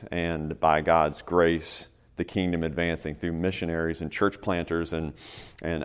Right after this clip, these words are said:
all the things that we invest in to put God, to push God's kingdom out into the world. So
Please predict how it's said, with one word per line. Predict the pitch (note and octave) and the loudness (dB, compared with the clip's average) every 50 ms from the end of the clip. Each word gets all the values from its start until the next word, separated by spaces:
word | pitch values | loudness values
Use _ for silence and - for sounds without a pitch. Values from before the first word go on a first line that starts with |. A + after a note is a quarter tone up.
| - - | -6 2
all | - F2+ G2+ G#2 G2 | 8 10 10 10 10
the | F#2+ F#2 | 8 4
things | - F#2+ F2+ F2+ F#2 E2+ E2 | 2 0 0 0 -2 -2 2
that | F2+ E2+ E2 D2+ D2 | 4 4 4 2 0
we | D2+ D#2 F#2 F#2+ F2+ F2 F2 | -2 -2 0 2 2 4 2
invest | D#2+ E2 F2 E2+ F#2+ G2 F#2+ - - | 2 2 4 4 4 4 4 2 -4
in | E2 E2 D#2+ D#2 | -4 -2 -2 -2
to | E2 | -4
put | - - - - - A2+ G#2+ - - | -4 -6 -10 -2 0 0 0 0 2
God, | G2+ F#2+ F2+ F2 E2+ - - | 4 6 6 6 6 2 -4
to | - | -14
push | - - - C3+ B2 - | -10 -2 0 0 2 6
God's | - G#2 F#2 F2+ E2+ - | 10 10 10 10 8 4
kingdom | - A2 G#2 F#2+ F2+ E2+ E2 D#2 D2+ E2 - - - | 2 2 4 4 4 2 0 -2 -6 -10 -8 2 6
out | G2+ G2+ F2 - - - - | 8 8 8 6 2 -4 -8
into | - F#2+ F#2+ E2 | -6 -4 -4 -2
the | E2+ | -2
world. | D#2 D#2+ D#2 C#2 G1+ - - - - - - - - | 0 0 0 -2 -2 -6 -10 -16 -16 -16 -18 -20 -20
So | - - - G2 F#2+ F2+ F2 | -8 4 8 8 10 8 8